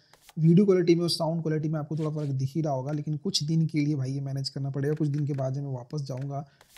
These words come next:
तो मैं वापस से सारे वीडियो जो हैं proper उसी चीज़ों में जो है अपलोड होते रहेंगे, वही मतलब वही वीडियो क्वालिटी और वैसी ही sound quality। फिलहाल मैं थोड़ा out of station हूँ, लेकिन अभी भी मैं कुछ consider नहीं कर रहा हूँ, यानी कि कुछ बता नहीं रहा आपको confirm कि हर दिन video आएंगे। फिलहाल हर दिन video नहीं आएंगे, लेकिन मैं try करते रहूँगा Week में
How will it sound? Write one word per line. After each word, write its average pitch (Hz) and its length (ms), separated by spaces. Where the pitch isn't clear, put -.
तो 151 160
मैं 151 300
वापस 139 480
से 151 100
सारे 139 320
वीडियो 135 280
जो 139 100
हैं 139 100
proper 139 300
उसी 135 240
चीज़ों 131 260
में 135 100
जो 135 80
है 127 80
अपलोड 135 300
होते 139 240
रहेंगे, 131 220
वही 147 420
मतलब 135 360
वही 147 160
वीडियो 143 280
क्वालिटी 131 320
और 139 80
वैसी 135 220
ही 147 60
sound 127 280
quality। 127 340
फिलहाल 170 180
मैं 175 80
थोड़ा 170 120
out 160 120
of 160 80
station 156 480
हूँ, 165 320
लेकिन 151 360
अभी 180 180
भी 185 80
मैं 196 180
कुछ 180 220
consider 165 440
नहीं 160 240
कर 160 80
रहा 147 100
हूँ, 147 100
यानी 151 140
कि 151 80
कुछ 156 160
बता 135 280
नहीं 147 120
रहा 139 80
आपको 135 160
confirm 143 340
कि 143 120
हर 135 180
दिन 143 220
video 135 240
आएंगे। 131 160
फिलहाल 156 240
हर 151 160
दिन 160 160
video 156 220
नहीं 151 240
आएंगे, 139 200
लेकिन 151 220
मैं 151 80
try 135 180
करते 143 220
रहूँगा 143 220
Week 139 400
में 147 340